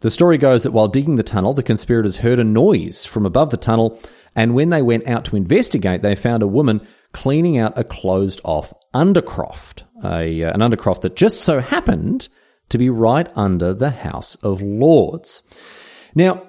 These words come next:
you might think this is a bit weird, given the tight security that surrounds government buildings these days. But this is the seventeenth century, mate. Things were very different back then. You could apparently lease a storage area that lay directly under a House of Parliament.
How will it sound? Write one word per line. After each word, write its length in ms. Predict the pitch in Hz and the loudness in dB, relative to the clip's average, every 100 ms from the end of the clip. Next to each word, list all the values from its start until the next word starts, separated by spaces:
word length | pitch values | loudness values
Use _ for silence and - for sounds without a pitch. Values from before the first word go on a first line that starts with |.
| _ _ _ | _ _ _
you 240 | 147 160 302 | 0 4 4
might 180 | 330 | 4
think 200 | - 214 | 2 2
this 160 | - 165 | 2 2
is 100 | 160 | 2
a 40 | |
bit 180 | 143 147 | 2 0
weird, 440 | 110 110 80 - - _ - | 0 -2 -2 -6 -16 _ -2
given 340 | 120 113 104 | 2 2 2
the 300 | 107 101 98 - | 2 0 -2 -4
tight 340 | - 143 143 | -2 0 0
security 640 | - 123 - 127 117 87 85 | -4 -4 0 2 2 2 -2
that 160 | 90 | -4
surrounds 520 | - 104 101 101 98 | -4 0 2 2 0
government 340 | - 92 95 85 | 0 -2 -2 -2
buildings 380 | 95 90 87 92 | -2 -2 -2 0
these 260 | 107 135 | 0 0
days. 300 | - 80 85 | -2 -4 -4
But 160 | - 147 | -4 -2
this 140 | 233 | -2
is 60 | - | -2
the 80 | 370 | -2
seventeenth 460 | - 123 101 90 | 0 0 -2 -2
century, 360 | - 139 - 135 | -2 -2 -2 -4
mate. 260 | 82 - - | -6 -8 -6
Things 340 | - 285 - | 0 0 2
were 220 | 101 - _ - | -2 -2 _ -8
very 580 | 110 110 262 285 143 | -6 0 2 4 4
different 400 | 107 117 - 110 | 2 0 0 -2
back 240 | 98 82 - | 0 -4 -2
then. 220 | 87 120 | -2 0
You 200 | 117 127 | 2 0
could 300 | 135 139 127 | 2 2 4
apparently 840 | 120 - 131 170 214 95 80 110 - - _ | 2 0 2 2 2 0 -4 -6 -10 -20 _
lease 440 | 107 107 151 170 147 | -2 2 2 2 0
a 60 | |
storage 600 | - - 123 156 156 127 | 0 0 2 2 2 -2
area 340 | 110 92 92 95 | 0 2 2 0
that 140 | 117 | 0
lay 180 | 110 110 | 2 0
directly 720 | 101 120 113 131 151 160 135 | 2 2 2 2 0 -2 0
under 300 | 117 110 110 | 0 0 0
a 60 | 98 | 0
House 220 | 101 - | 0 -2
of 120 | - | -4
Parliament. 400 | 110 101 101 | -2 0 -2